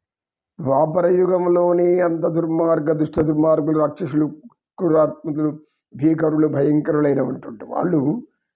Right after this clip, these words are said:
విజృంభించారు. ద్వాపర యుగం నాటికి విజృంభించారు, త్రేతాయుగంలో విజృంభించారు, కృతయుగంలో కూడా విజృంభించారు. అయితే అది రాను రాను రాను సంఖ్య పెరుగుతున్నదే కానీ దుర్మార్గుల సంఖ్య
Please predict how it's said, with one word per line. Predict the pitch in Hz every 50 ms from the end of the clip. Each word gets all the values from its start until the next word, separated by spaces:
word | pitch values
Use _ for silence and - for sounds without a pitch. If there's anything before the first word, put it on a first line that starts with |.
| _ _ _
విజృంభించారు. | 165 156 170 170 196 196 185 170 165 156 147 - 156 131 147 - - _
ద్వాపర | - 247 131 147 156 160 170
యుగం | 165 165 175 170 170
నాటికి | 175 165 170 - 247 180 156
విజృంభించారు, | 151 147 135 151 147 131 123 123 117 - - - - - _ _ _ _ _ _ _ _ _ _ _ _ _ _ _ _ _ _ _ _ _ _ _ _ _ -
త్రేతాయుగంలో | 170 175 180 170 202 190 190 190 185 180 175 180 175 175
విజృంభించారు, | 165 160 151 156 156 156 147 143 139 127 135 - 139 - 185
కృతయుగంలో | 185 - 170 170 - 208 196 185 175 175 165 170 160
కూడా | 165 170 170
విజృంభించారు. | 151 127 - 123 120 - - - - - -
అయితే | 147 156 175 226 240 160 151 165 247 - - - _ _ _ _
అది | - 160 156
రాను | 135 117 127 127 151 170 180
రాను | 180 180 185 185 180
రాను | 185 175 196 214 202 151 156 -
సంఖ్య | 151 170 160 185 175 202
పెరుగుతున్నదే | - - 131 165 185 190 - 190 185 185 180 185 175
కానీ | 170 180 170 156
దుర్మార్గుల | 151 160 147 156 160 160 156 147 160 151
సంఖ్య | 135 156 147 156 147 196